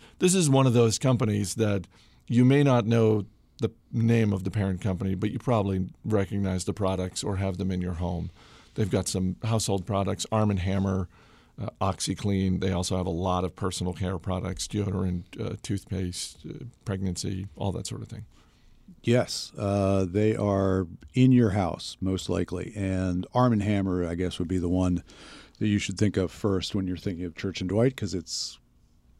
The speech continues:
Speaker 2: got an ampersand in its name, like Church and Dwight does. And, uh, it's, it's one of those things that, that can,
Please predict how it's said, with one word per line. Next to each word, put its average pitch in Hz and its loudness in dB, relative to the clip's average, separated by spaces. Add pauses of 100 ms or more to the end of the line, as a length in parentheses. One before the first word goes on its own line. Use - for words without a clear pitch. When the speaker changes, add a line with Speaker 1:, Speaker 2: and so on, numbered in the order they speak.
(220)
Speaker 2:
got 82 -6
an 82 -8
ampersand 95 -6
in 90 -6
its - -12
name, 95 -8 (120)
like 92 -10 (160)
Church 98 -8
and 92 -4
Dwight 90 -2
does. 98 -6
And, 104 0 (640)
uh, 104 4 (260)
it's, - -2
it's - -8 (800)
one 117 4
of 117 6
those 110 6
things 110 4
that, 104 0
that 95 -2
can, 92 0